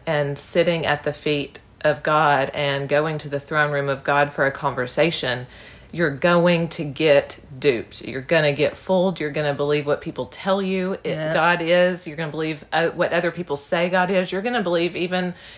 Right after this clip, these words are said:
Speaker 1: your own experiences of God. 'Cause whenever we've struggled, and we've shared this, whenever we've struggled in our own lives, when you're suffering or when you're going through trauma, it is so easy to believe lies.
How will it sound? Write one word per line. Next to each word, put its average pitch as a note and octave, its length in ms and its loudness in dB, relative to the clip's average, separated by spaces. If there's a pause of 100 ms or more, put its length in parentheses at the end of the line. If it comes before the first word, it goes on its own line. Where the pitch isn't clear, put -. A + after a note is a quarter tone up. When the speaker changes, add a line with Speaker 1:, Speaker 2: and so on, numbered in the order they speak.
Speaker 1:
your G3+ 140 0
own G3+ 180 2
experiences F#3 1300 0 (380)
of C#3+ 140 2
God. C#3+ 320 4
'Cause E3+ 200 -4
whenever F#3 340 0
we've E3 240 0
struggled, B3+ 420 0
and F3 80 -2
we've F#3+ 120 -4
shared B3 300 -2
this, D3 260 0
whenever E3+ 260 -2
we've F#3 220 -2
struggled F#3+ 380 0
in F3+ 120 0
our F3 140 0
own E3+ 200 -2
lives, A#3 440 0 (380)
when G3 180 2
you're D4 140 2
suffering A3+ 580 0
or F3 60 2
when E3 120 -2
you're F#3 100 0
going F3 280 0
through E3+ 160 -2
trauma, F3 460 0 (720)
it A#3+ 140 6
is E3+ 160 4
so E3+ 280 4
easy F3 220 0
to D3 100 0
believe C3+ 320 -2
lies. - 480 -4